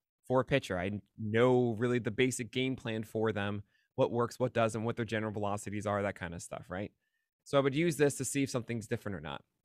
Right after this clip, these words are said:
And I started using it around two thousand seventeen or so. I remember, like, the playoffs of sixteen, someone showing it to me going, "What? How is,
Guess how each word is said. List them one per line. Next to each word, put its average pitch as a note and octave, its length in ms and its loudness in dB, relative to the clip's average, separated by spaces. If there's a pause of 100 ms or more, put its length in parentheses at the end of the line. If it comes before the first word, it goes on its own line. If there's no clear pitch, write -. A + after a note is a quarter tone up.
(840)
And D3+ 160 0
I D3+ 140 0
started E3+ 280 4
using D#3 280 2
it C#3 140 2
around B2+ 240 0
two C#3 120 0
thousand B2 220 2
seventeen A#2 540 -2
or F#2+ 80 -8
so. F#2+ 140 -8
I - 20 -4
remember, G2 200 -4
like, G2 140 -8
the G2 80 -8
playoffs G#2+ 440 -2
of G2+ 60 -12
sixteen, G2+ 400 -8
someone G2 220 -6
showing G2+ 180 -6
it G2 80 -10
to - 80 -14
me F#2+ 100 -6
going, G2 200 -6 (180)
"What? D3 440 -2 (760)
How B3+ 380 8 (220)
is, A#3+ 220 0